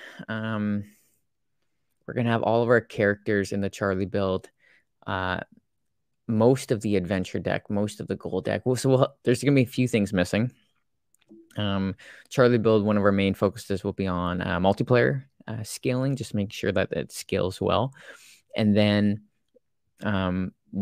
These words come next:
Del-, we have two kind of more, uh, we have five in total planned, but, but Delta is going to be hopefully kind of a, a feature complete, um, test of the game. And so we'll, we'll kind of expand that for a little bit larger.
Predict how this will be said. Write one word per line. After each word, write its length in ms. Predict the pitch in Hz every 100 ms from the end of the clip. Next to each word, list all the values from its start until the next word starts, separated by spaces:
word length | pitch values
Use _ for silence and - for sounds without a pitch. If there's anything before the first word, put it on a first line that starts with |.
| 95 _ _ -
Del-, 300 | 117 120 -
we 140 | 123 113
have 140 | 98
two 400 | - 139 123 113
kind 160 | - 104
of 60 | 98
more, 220 | 92 90
uh, 140 | 95
we 160 | 98 107
have 120 | 95
five 380 | - 117 101 92
in 60 |
total 240 | 92 90 87
planned, 300 | 92 87 90
but, 180 | 90 -
but 280 | - 95 92
Delta 540 | 113 117 - 95 101 - _ _ _ _ _ _ _ _ _ - -
is 580 | 113 98 95 95 - - _ - - _ _ _ -
going 220 | 107 107
to 80 | 110
be 240 | 104 92
hopefully 480 | 95 110 - - 98
kind 180 | - 95
of 80 | 95
a, 180 | 92 -
a 60 | -
feature 560 | - 107 - 104 87 _ _ _ _ -
complete, 920 | 113 - - 104 92 - - - - _ -
um, 600 | 101 101 95 92 90 -
test 380 | - 131 - -
of 80 | 117
the 80 | 117
game. 240 | 123 131
And 80 | 95
so 80 | 113
we'll, 200 | 98 80
we'll 360 | 92 90 - -
kind 140 | 110
of 60 | 98
expand 440 | - - - 90
that 180 | 95 -
for 140 | - 101
a 60 |
little 140 | 90 90
bit 140 | -
larger. 440 | 87 90 - 92